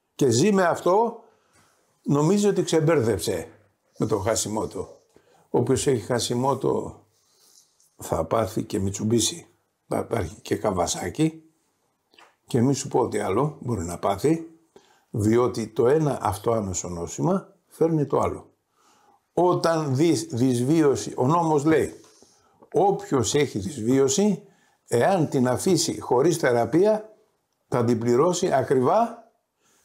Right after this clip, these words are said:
μέχρι καρκίνο του εντέρου. Με πιστεύεις; Όχι. Οκ. Ο καρκίνος του εντέρου έχει ένα ιδίωμα.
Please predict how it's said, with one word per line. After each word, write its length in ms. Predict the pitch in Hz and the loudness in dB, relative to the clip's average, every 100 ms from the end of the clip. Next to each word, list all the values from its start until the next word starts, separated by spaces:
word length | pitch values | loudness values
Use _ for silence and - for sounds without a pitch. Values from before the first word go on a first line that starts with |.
| _ _ _ _ | _ _ _ _
μέχρι 560 | 113 107 117 151 160 - - | -4 -2 -2 -4 -6 -10 -8
καρκίνο 540 | - 98 - 147 139 | -6 -6 -4 -4 -4
του 140 | 123 | -2
εντέρου. 380 | 123 113 110 - - _ _ _ _ _ _ _ _ _ _ _ _ _ _ - | -2 0 -4 -6 -20 _ _ _ _ _ _ _ _ _ _ _ _ _ _ -2
Με 120 | 117 | -2
πιστεύεις; 720 | 98 - 147 190 101 - - | 0 2 2 4 0 -6 -16
Όχι. 380 | - 101 - - _ _ _ _ | -6 -6 -6 -18 _ _ _ _
Οκ. 180 | - 107 98 - - _ _ _ _ _ _ _ _ | -4 0 0 -2 -8 _ _ _ _ _ _ _ _
Ο 120 | - | -4
καρκίνος 460 | - 113 92 196 147 | -2 -2 0 -2 0
του 80 | 147 | -2
εντέρου 460 | 104 82 82 95 - | -2 -4 -8 -10 -4
έχει 220 | 147 151 | -4 -4
ένα 140 | 156 139 | -4 -4
ιδίωμα. 540 | 131 123 90 - - | -4 -4 -6 -10 -16